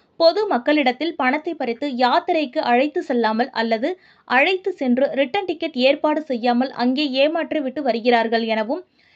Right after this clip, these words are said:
இந்த மோசடி குற்றச்சாட்டை தொடர்ந்து எழுப்பப்பட்டு வருவதால் இத்தகையவர்கள் மீது அரசு நடவடிக்கை எடுக்க வேண்டும் என்று தெரிவித்தார். கடந்த ஆண்டு வெப்ப அளவு கடுமையாக இருந்ததன் காரணமாக ஹஜ் பயணிகள்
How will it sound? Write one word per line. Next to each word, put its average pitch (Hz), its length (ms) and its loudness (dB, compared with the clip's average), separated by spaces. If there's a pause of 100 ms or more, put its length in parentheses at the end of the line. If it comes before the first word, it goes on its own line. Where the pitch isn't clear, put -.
(140)
இந்த 392 300 0
மோசடி 359 460 0
குற்றச்சாட்டை 254 760 -2
தொடர்ந்து 330 400 2
எழுப்பப்பட்டு 285 580 0
வருவதால் 233 500 0 (320)
இத்தகையவர்கள் 339 720 2
மீது 285 400 -2
அரசு 320 460 0
நடவடிக்கை 302 600 0
எடுக்க 247 260 2
வேண்டும் 262 300 -4
என்று 311 300 -6
தெரிவித்தார். 233 600 0 (540)
கடந்த 381 400 2
ஆண்டு 311 340 0
வெப்ப 285 340 2
அளவு 302 260 -2
கடுமையாக 302 540 0
இருந்ததன் 294 500 -2
காரணமாக 254 720 2
ஹஜ் 247 200 -4
பயணிகள் 262 500 0